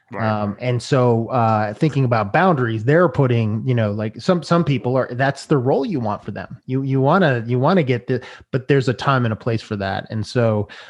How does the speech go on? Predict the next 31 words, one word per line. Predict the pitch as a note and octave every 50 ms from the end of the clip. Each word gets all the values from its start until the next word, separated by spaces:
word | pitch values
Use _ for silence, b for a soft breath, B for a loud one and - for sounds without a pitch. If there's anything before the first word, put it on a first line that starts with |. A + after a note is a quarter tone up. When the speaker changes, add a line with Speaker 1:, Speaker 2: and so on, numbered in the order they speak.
| B B
Speaker 2:
almost | C3 C3 C#3 C3 - B2+
on | A2+ A2
the | G2
flip | - - F3 E3+ -
side, | - - B2 A2 A2 G#2 A#2+
you | A#2
gotta | B2 A#2+ A#2+
make | A#2 A#2 G#2+
sure | - C3 A#2+
you | A2
don't | A2+ A2+ F#2+
have | - B2 A#2+ A2+
people | - C#3 C3+ - A#2+
that | G#2 A2+ A2
are | G#2+
putting | - - C3+ B2+ A#2
the | A2
boundaries | G2 - A2 A#2 B2+ C3 A#2 A2 G#2 G2+ G2 G#2+
real | B2 D#3 E3+ D#3+ C#3
close | - D3+ C#3+ B2+ -
together | - A#2+ A2 A#2 A2+ G#2+ G#2+ G#2
and | G#2 G2+
saying, | - A#2 A2 G#2+ A2+
"All | B2
right, | B2+ A#2
Speaker 1:
Yeah. | A2
Speaker 2:
this | C#3 C3
is | C#3 C3 C3
our | A#2+ A#2
window | A#2 B2+ C3+ E3+ D3 C#3+ C3+ B2
to | B2+ A#2 A2 A2